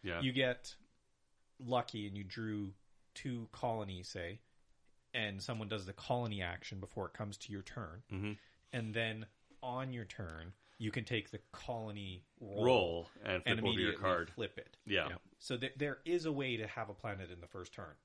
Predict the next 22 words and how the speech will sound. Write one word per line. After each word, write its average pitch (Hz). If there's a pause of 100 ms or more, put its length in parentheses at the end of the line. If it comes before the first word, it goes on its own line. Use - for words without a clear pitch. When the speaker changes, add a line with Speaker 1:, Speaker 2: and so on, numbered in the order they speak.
(140)
Speaker 1:
Yeah, 80 (260)
it 85
just 87
Speaker 2:
It 139
just -
isn't 120
likely. 95 (180)
Speaker 1:
Yeah, 110 (160)
and 117
not, 123
especially 113
not 95
if -
you're 87
starting. 76 (320)
Speaker 2:
Yeah, 98 (400)
'cause 123
it's 123
Speaker 1:
Yeah. 98
Speaker 2:
like 113 (100)
two 147
cards 110